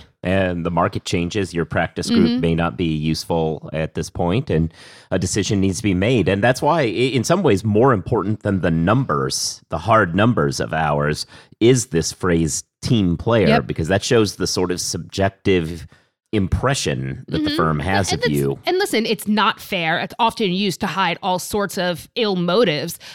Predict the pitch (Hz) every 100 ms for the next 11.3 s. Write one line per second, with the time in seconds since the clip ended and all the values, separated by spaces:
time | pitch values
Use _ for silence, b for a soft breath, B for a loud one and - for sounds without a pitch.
0 | B - 254 220 - B B B - 254
1 | 233 233 - - 226 208 - 233 196 214
2 | 240 196 160 190 190 180 185 - 175 139
3 | 214 190 175 170 214 202 160 180 175 -
4 | 180 170 160 175 - 185 170 185 165 165
5 | 175 208 202 156 - 180 170 175 - -
6 | 120 - _ _ - 107 135 - 151 320
7 | 285 - _ _ _ _ 269 302 214 220
8 | 226 285 294 269 214 190 208 - 190 202
9 | 185 139 139 _ _ _ _ 87 85 -
10 | 104 113 120 76 - - - 107 87 104
11 | 123 - 107